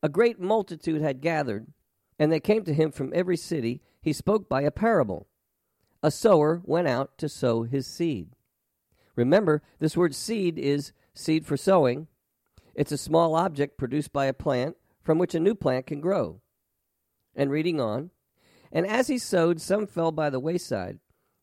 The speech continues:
and it was trampled down, and the birds of the air devoured it. Some fell on the rock, and as soon as it sprang up, it withered away because it lacked moisture.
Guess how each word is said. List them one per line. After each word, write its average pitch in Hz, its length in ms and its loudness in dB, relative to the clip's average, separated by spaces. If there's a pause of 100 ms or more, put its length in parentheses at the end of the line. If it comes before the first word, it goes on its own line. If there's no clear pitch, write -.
(100)
and 147 120 4
it 160 60 0
was 139 140 -4
trampled 139 440 -4
down, 127 480 -4 (360)
and 131 140 -4
the 127 60 -2
birds 131 320 -2
of 131 80 -4
the 139 120 -4
air 127 160 -2
devoured 131 480 -4
it. 90 160 -12 (1500)
Some 156 360 -2
fell 131 240 -2
on 113 120 -4
the 107 100 -4
rock, 135 400 -4 (480)
and 127 100 -4
as 123 100 -4
soon 156 200 -2
as 139 120 -2
it 139 100 -12
sprang 139 400 0
up, 151 160 0
it 123 120 -6
withered 135 300 0
away 123 280 -2
because 123 340 -6
it 113 100 -8
lacked 131 280 -6
moisture. 123 600 -6